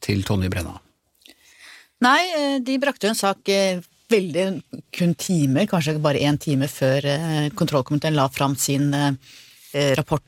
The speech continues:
Speaker 2: om disse, alle disse habilitetssakene, hvor de, eh, har funnet et dokument som, eh, Tonje Brenna ikke har sendt over til komiteen, som de,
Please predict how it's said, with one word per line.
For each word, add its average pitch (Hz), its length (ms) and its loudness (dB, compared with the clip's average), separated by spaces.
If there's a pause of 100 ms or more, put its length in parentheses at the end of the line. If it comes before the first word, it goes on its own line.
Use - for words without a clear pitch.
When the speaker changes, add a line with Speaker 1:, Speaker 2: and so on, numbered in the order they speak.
(120)
Speaker 2:
om 151 240 0
disse, 156 240 -6
alle 151 300 2
disse 151 180 2
habilitetssakene, 156 1000 0
hvor 233 160 2
de, 214 80 0
eh, 202 400 2
har 196 180 0
funnet 180 280 0
et 147 60 -2
dokument 180 520 0
som, 208 380 2
eh, 190 220 0
Tonje 175 280 0
Brenna 165 300 2
ikke - 300 -6
har 160 280 4
sendt 165 320 -2
over 143 140 -2
til - 100 -12
komiteen, 214 460 0
som 240 180 4
de, 208 300 2